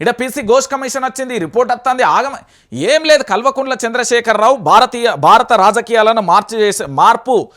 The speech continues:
చేయడం సాధ్యం ఆయన వల్ల అవుతుంది. ఈ భారతదేశ రాజకీయాలలో భారతీయ జనతా పార్టీకి గుడిబండ, గుడిబండలా మారిండు కాబట్టి ఎట్లనైనా ఆయనను ప్రవ-, ఆయన పార్టీని, ఆయనను ఖతం చేయాలనే ఏకైక లక్షణం తప్ప మరొక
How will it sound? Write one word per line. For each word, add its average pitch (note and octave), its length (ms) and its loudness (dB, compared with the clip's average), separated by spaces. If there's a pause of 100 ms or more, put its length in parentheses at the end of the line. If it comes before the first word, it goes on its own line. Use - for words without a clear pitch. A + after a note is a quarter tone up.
(280)
చేయడం B3+ 240 2
సాధ్యం G3+ 460 0 (180)
ఆయన G#3+ 160 2
వల్ల G#3+ 200 -2
అవుతుంది. G#3 360 -4 (440)
ఈ G3 100 -4
భారతదేశ B3 640 2
రాజకీయాలలో A#3 680 -2
భారతీయ A3+ 520 -2
జనతా G3+ 340 -6
పార్టీకి G#3 680 -4 (320)
గుడిబండ, A#3+ 460 -2
గుడిబండలా A#3 800 -2
మారిండు G#3+ 400 0
కాబట్టి G#3+ 340 -2
ఎట్లనైనా B3 580 -2
ఆయనను G#3+ 300 -2
ప్రవ-, F3+ 320 -4 (300)
ఆయన D3+ 160 -2
పార్టీని, G3+ 640 -2
ఆయనను F#3+ 380 -6
ఖతం F#3+ 240 -2
చేయాలనే F#3 380 -2
ఏకైక B3 440 -2
లక్షణం F#3+ 400 -6
తప్ప E3 440 0 (280)
మరొక G3+ 580 0